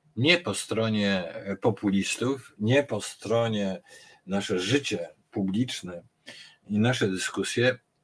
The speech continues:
żeby odbywały się ze zrozumieniem, yy, dla tego,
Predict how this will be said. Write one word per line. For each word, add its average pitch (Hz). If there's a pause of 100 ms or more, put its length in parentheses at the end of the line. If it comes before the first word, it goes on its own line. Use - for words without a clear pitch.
żeby 110 (120)
odbywały 107
się 117
ze 107
zrozumieniem, 104 (720)
yy, 104
dla 117
tego, 117